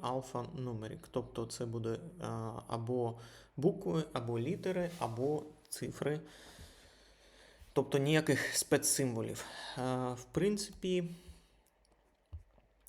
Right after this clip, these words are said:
з умовами усе. Давайте подивимось на приклади. Знову такий приклад, що в нас є об'єкт ключом Y та ключом X, і значення один, два, і тобто ми просто виводимо це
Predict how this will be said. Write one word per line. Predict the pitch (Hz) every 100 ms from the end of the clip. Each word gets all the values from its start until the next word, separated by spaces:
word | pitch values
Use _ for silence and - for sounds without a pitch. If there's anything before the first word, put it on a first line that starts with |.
| - -
з | 160 127 120 113 170
умовами | 135 135 127 131
усе. | 143 - 220
Давайте | 143 170 170
подивимось | - 143 135 123
на | -
приклади. | - - 127 143 131 -
Знову | 127 117 117
такий | 165 -
приклад, | - 247 - 170 -
що | 127
в | 120
нас | 120 -
є | 120
об'єкт | - 120 120 120 - - - - - - - - -
ключом | 123 120 - 120 117 -
Y | 131 127 117 117 -
та | - - - -
ключом | - 117 117 117 113 -
X, | - - - - - - - - - _ _ -
і | 127 123 120 113 110 110 110
значення | 113 117 113 113 113
один, | 113 120 131
два, | 247 240
і | 180
тобто | 160 - 117
ми | 123 127
просто | - 127 -
виводимо | 139 120 123 117 113
це | 113 - 131